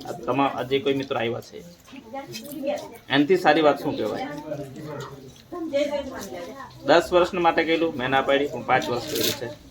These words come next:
પાંચ વર્ષ, અ, એટલે દરરોજના નથી, વેલેન્ટાઇનના દિવસે દર વર્ષે આ રીતના જમણ આપશે.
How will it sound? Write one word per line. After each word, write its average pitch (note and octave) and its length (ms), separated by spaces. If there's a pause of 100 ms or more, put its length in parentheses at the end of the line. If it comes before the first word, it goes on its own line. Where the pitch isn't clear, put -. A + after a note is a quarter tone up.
(280)
પાંચ F#3 300
વર્ષ, E3+ 240 (360)
અ, C#3 200
એટલે E3 160
દરરોજના A3 420
નથી, F#3 200
વેલેન્ટાઇનના D#3+ 460
દિવસે B2 320 (1120)
દર F3 160
વર્ષે - 600
આ C3 120
રીતના C#3 240
જમણ A#2 260
આપશે. - 540